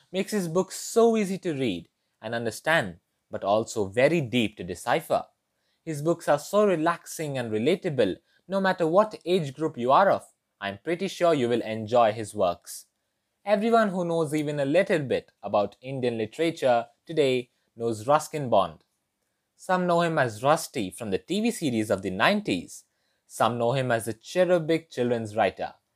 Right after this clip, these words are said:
Yet others see him as the grand old man from the hills who also writes film scripts.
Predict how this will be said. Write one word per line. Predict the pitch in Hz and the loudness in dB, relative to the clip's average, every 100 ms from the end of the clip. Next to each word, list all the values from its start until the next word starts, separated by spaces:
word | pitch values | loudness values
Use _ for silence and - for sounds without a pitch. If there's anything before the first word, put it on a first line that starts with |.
| _ _ _ | _ _ _
Yet | 190 208 - | 0 2 2
others | 151 156 151 147 | 2 4 2 0
see | 151 139 | -4 -2
him | 139 127 | -2 -2
as | 113 | -4
the | 117 | -6
grand | 104 120 151 185 185 170 | -8 0 2 2 0 2
old | 165 165 143 | 2 2 -2
man | 143 131 135 | -2 -2 -4
from | - 135 | -8 -6
the | 143 | -4
hills | 127 104 104 107 - - _ - | 2 2 2 0 -4 -12 _ -4
who | 165 | 6
also | 143 117 - | 6 6 0
writes | 104 104 123 | 0 0 -2
film | - 123 107 104 | -6 -4 -4 -8
scripts. | - 107 90 - - | -10 -10 -10 -12 -18